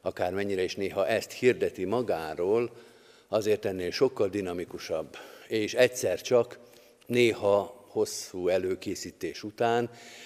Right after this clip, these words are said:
hosszú forrongás után, néha meg egyik pillanatra a másikra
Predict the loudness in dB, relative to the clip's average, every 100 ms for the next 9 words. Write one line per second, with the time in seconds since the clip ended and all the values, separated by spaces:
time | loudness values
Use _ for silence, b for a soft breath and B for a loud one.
0 | B 0 0 2 -4 4 4 4 0 -2
1 | -6 -6 -8 -4 -2 -2 -6 -8 0 0
2 | 0 -2 -4 -6 -10 -6 -4 -2 -6 -6
3 | -4 -4 -6 -8 -6 -4 -4 -4 -8 -4
4 | -6